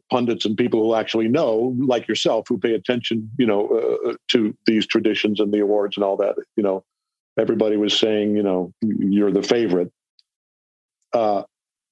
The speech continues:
every time somebody handed me a trophy at a, at a sag Awards or a, this critic circle or whatever it was, I would try to think of something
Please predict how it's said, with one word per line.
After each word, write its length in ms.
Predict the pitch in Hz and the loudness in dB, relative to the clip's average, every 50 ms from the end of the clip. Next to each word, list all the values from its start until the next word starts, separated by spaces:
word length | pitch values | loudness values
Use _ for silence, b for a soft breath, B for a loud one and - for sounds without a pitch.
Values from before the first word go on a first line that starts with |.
| _ | _
every 220 | 139 135 143 143 135 | 0 0 0 0 0
time 380 | - 143 143 135 131 131 127 | 0 0 2 2 2 2 0
somebody 400 | 120 - 147 139 127 127 123 117 | 0 0 0 2 2 2 2 2
handed 240 | 123 123 123 123 120 | 2 0 0 0 0
me 100 | 120 117 | 0 0
a 60 | 113 | -2
trophy 460 | 113 - - 160 160 147 - 123 113 | -2 0 0 0 0 0 0 0 0
at 100 | 110 104 | 2 2
a, 140 | 107 104 - | 0 0 0
at 80 | 110 104 | 0 0
a 80 | 101 | 0
sag 320 | - - - 120 113 113 110 | -2 0 0 0 0 2 0
Awards 480 | 110 107 107 107 107 104 104 104 101 | 0 0 0 0 0 0 -2 -2 -2
or 160 | 107 104 104 101 | -2 0 0 0
a, 60 | 101 | -2
this 280 | 98 95 117 113 - - | -2 -2 -2 -2 -2 -4
critic 400 | - - - - 110 113 113 - | -8 -2 -2 0 0 0 -2 -2
circle 340 | - - 113 104 - - 107 | 0 0 0 0 2 0 0
or 180 | 107 104 107 107 | 2 2 2 2
whatever 260 | 110 110 113 107 110 | 2 2 2 0 0
it 40 | 107 | 2
was, 260 | 117 143 139 117 104 | 2 0 0 0 0
I 100 | 110 110 | 0 0
would 160 | 110 110 104 | 0 -2 -4
try 200 | - - 123 117 | -2 -2 0 0
to 100 | 110 110 104 | 0 0 0
think 180 | - 120 107 - | -2 -4 -2 -2
of 80 | 101 | -4
something 520 | - - 120 113 101 - 113 110 107 104 | -2 0 0 -2 0 0 0 0 0 -2